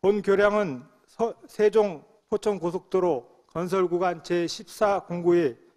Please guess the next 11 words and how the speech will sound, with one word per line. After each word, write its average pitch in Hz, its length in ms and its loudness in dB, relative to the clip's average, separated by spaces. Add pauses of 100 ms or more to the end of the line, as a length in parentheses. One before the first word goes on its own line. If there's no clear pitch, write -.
(200)
약 160 220 0
이 180 120 -2
킬로 185 280 0
구간으로 156 580 -2 (440)
전체 180 360 -2
길이의 185 340 4
팔십칠 - 500 -10
퍼센트 190 500 -4
가량이 165 520 -2 (440)
경기도 165 380 -4
구리시 175 500 -2